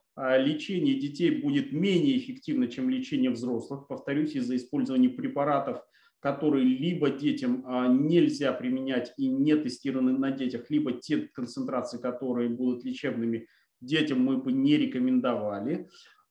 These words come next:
А, и поэтому детей сегодня нужно защищать. Это первая часть ответа. Вторая часть ответа. У детей, а, более нежно устроенная нервная система и мозг.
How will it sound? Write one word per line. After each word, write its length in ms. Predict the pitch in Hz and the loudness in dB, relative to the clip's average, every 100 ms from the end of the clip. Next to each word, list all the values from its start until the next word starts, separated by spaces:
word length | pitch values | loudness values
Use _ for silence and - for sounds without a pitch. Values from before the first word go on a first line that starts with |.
| - | -8
А, 300 | 127 127 135 | -4 0 0
и 40 | |
поэтому 380 | 127 151 156 147 | 2 0 2 2
детей 360 | 139 127 185 202 | 0 -4 -6 -6
сегодня 440 | - 127 151 143 | -4 -2 0 2
нужно 320 | 123 131 131 | 0 0 -4
защищать. 680 | 117 117 - - - 95 123 | -4 -6 -10 -16 -12 -10 -10
Это 160 | 127 | -8
первая 420 | 156 208 208 185 175 | -6 -4 -4 -4 -6
часть 360 | - 170 156 | 0 0 0
ответа. 460 | 156 151 151 151 127 | -4 0 2 2 0
Вторая 360 | - 156 151 | -6 -2 -2
часть 260 | 131 143 - | -4 -8 -8
ответа. 420 | 131 139 135 127 | -8 -4 -4 -4
У 180 | 127 147 | -4 -4
детей, 640 | 151 156 - 175 131 - - _ _ - | -6 -8 -2 4 4 2 -10 _ _ -6
а, 220 | 127 131 | 0 0
более 500 | - 156 185 156 139 | 0 4 6 6 4
нежно 580 | 151 175 160 123 135 131 | 2 4 2 2 -4 -4
устроенная 640 | 131 - 160 143 127 131 | -8 -4 2 4 4 4
нервная 440 | 135 139 123 127 | 4 2 0 -4
система 560 | 127 135 - 147 131 131 | -4 -10 -4 -2 0 -2
и 80 | 156 | 0
мозг. 520 | 151 127 120 - - | 2 2 0 -4 -12